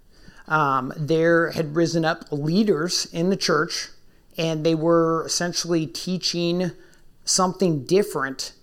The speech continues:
than what they had originally believed. Um, so today, in this first section of Timothy,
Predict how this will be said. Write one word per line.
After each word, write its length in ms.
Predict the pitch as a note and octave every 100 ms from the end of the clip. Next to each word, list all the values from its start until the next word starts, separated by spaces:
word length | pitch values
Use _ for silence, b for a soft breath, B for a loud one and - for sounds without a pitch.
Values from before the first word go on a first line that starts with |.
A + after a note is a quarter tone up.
| -
than 180 | D#3+
what 260 | D3+ D3+ D#3+
they 120 | D#3+
had 160 | C#3 D3
originally 480 | C#3 D3+ D3+ D3 C#3
believed. 640 | B2+ B2+ C#3 D3 A2+ - - - b b b b b b b
Um, 540 | - D3 C3 C3+ B2+ B2+ - - - _ _ _ - - - - B B B B B B B _ _ _ _ _ - - - - B B B
so 180 | - F3+
today, 720 | - F3 C#3 F#3+ A#3+ F#3 D#3
in 120 | E3+
this 180 | E3+ D3+
first 400 | - G3+ - -
section 560 | F#3 F#3 - F3+ D#3 B2+
of 100 | C3+
Timothy, 580 | - F3 F3 - C#3+ C3